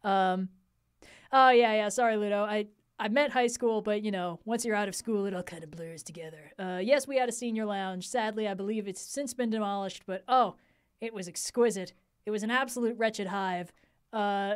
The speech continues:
like, three of the least trustworthy couches one could ever imagine. People had, like, brought in game systems and, like, T Vs and just set them up there. Um, oh, boy.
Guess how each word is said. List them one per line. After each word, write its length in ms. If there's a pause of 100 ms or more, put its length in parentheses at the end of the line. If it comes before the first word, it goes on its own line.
like, 240
three 260
of 100
the 120
least 480
trustworthy 560
couches 720 (240)
one 240
could 140
ever 200
imagine. 500
People 280
had, 100
like, 200 (340)
brought 280
in 120
game 280
systems 500
and, 120
like, 200
T 220
Vs 260
and 80
just 220
set 180
them 140
up 180
there. 360 (460)
Um, 400 (1400)
oh, 360
boy. 400